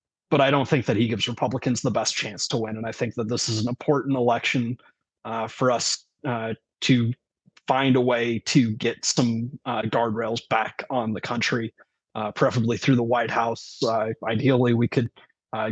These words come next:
get both of the chambers of commerce or houses of Congress and, uh, yeah, uh,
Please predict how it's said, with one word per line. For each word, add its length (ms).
get 200
both 320
of 240
the 340
chambers 380
of 60
commerce 680
or 300
houses 400
of 60
Congress 480
and, 320
uh, 220
yeah, 160
uh, 360